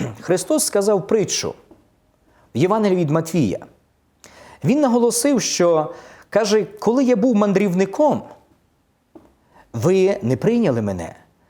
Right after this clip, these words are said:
Коли був хворий в лікарні, ви не відвідали мене». Про що це говорить? Бо Христос каже, «Коли ви зробили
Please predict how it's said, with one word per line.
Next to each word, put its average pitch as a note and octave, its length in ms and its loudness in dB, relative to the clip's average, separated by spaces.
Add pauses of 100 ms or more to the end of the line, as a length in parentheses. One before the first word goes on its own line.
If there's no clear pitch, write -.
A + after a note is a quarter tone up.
(400)
Коли G3 280 2
був A#3 440 0 (640)
хворий A3+ 440 2
в F3 60 0
лікарні, F#3 560 -2
ви C3+ 120 0
не C#3+ 100 0
відвідали C3+ 580 0
мене». F#2+ 320 -6 (840)
Про - 120 0
що - 180 -2
це D4+ 160 0
говорить? A#3 460 0
Бо D#3+ 120 0
Христос G#3+ 420 -2
каже, G#3+ 300 0
«Коли - 280 0
ви C4+ 120 0
зробили F#3+ 680 0